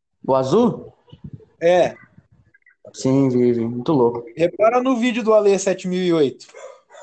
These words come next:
Speaker 2: A bitola dianteira dele é maior que a bitola traseira. Dá pra você perceber
Speaker 1: Não, o
Speaker 2: no
Speaker 1: vídeo eu não cheguei
Speaker 2: vídeo
Speaker 1: a
Speaker 2: ali,
Speaker 1: assistir,
Speaker 2: na
Speaker 1: não.
Speaker 2: hora do,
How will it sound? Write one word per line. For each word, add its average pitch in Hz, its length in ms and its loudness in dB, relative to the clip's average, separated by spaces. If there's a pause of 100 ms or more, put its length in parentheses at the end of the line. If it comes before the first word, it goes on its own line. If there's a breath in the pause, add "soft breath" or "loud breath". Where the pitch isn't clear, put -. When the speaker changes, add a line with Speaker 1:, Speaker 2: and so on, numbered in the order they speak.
(480 loud breath)
Speaker 2:
A 147 120 -2
bitola 190 500 0
dianteira 185 560 0
dele 175 220 2
é 196 40 -2
maior 220 240 2
que 226 80 -4
a 226 40 -2
bitola 240 320 -2
traseira. 247 440 0 (960)
Dá 160 140 2
pra 175 60 -8
você 202 140 0
perceber 208 400 2
Speaker 1:
Não, 226 120 6
o - 20 4
Speaker 2:
no 240 120 2
Speaker 1:
vídeo 302 60 6
eu - 40 4
não - 80 -4
cheguei 269 120 4
Speaker 2:
vídeo 320 120 4
Speaker 1:
a 226 40 4
Speaker 2:
ali, 196 120 2
Speaker 1:
assistir, 190 220 -2
Speaker 2:
na 202 80 0
Speaker 1:
não. 202 80 4
Speaker 2:
hora 202 280 4
do, 170 220 -2